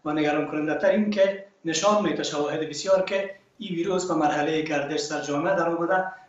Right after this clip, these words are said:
و از جمله کسانی که قربانی شده. دیروز در تازه‌ترین مورد یک دکتر که در یک از شفاخانه خصوصی مشغول کار بود، به این ویروس آغشته و قربانی شد. وزارت صحت اعلام کرد که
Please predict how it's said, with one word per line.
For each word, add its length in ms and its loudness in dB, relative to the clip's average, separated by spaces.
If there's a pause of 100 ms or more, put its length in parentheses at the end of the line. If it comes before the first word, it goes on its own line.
و 40 -4
از 180 2
جمله 180 0
کسانی 440 -2
که 260 -4
قربانی 360 -4
شده. 320 -2 (260)
دیروز 360 0
در 120 -2
تازه‌ترین 420 -4
مورد 320 -2 (280)
یک 200 -4
دکتر 460 0
که 60 -4
در 80 -4
یک 120 -4
از 140 -6
شفاخانه 500 -6
خصوصی 640 -10 (320)
مشغول 360 -4
کار 340 4
بود، 160 -6
به 80 -2
این 120 -2
ویروس 300 -4
آغشته 360 -6
و 180 -4
قربانی 360 -4
شد. 320 -8 (360)
وزارت 300 0
صحت 280 -2
اعلام 260 0
کرد 240 -4
که 360 -4